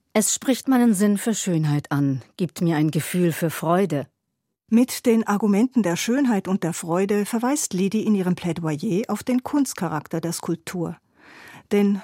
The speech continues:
Speaker 2: Doras Künstlerroman endet mit einem Prozess. Konstantin Avi klagt gegen die Zollbehörde, die seinen Vogel bei der Einreise nicht als Kunst anerkennen wollte.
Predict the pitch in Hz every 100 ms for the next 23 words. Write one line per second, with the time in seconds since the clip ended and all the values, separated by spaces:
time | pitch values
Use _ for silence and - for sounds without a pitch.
0 | - 196 175 160 - 294 - 226 170 160
1 | 165 170 190 - 185 165 185 - 202 -
2 | 208 214 - 240 - 220 147 - - _
3 | - - - _ - 233 247 - 240 247
4 | 240 202 185 214 302 - - 180 180 -
5 | - 175 190 214 - 247 208 170 175 180
6 | 208 214 - - - 214 190 185 190 190
7 | 190 - 262 202 175 170 175 240 - 165
8 | 160 160 170 214 180 156 - 202 - -
9 | 233 - 143 151 143 143 185 151 151 143
10 | -